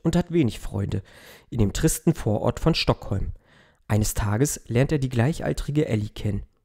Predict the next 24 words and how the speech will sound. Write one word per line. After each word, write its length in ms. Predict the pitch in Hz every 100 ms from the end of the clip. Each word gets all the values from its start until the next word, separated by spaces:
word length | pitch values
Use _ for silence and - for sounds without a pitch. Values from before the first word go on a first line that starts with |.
| _
die 160 | - -
allerdings 560 | 120 117 120 175 - -
nur 140 | 185
nachts 340 | 143 113 -
aus 380 | - 117 - -
der 220 | - 107
Wohnung 260 | - 110 131
kommt 340 | - 101 135 - - - - _ _
und 120 | 135
sich 140 | 123
mit 200 | 123 -
ihm 120 | 131 120
auf 200 | - -
dem 120 | 139
Spielplatz 560 | - 196 - 104 -
trifft. 400 | - - 98 - - - _ - _ _ _
Oscar 340 | 147 151 - 170
freundet 420 | - - 120 123
sich 200 | 131 -
mit 140 | 123
dem 100 | 120
mysteriösen 720 | 117 110 - 117 110 123 151
Mädchen 360 | 160 117 - 147
an 280 | - 95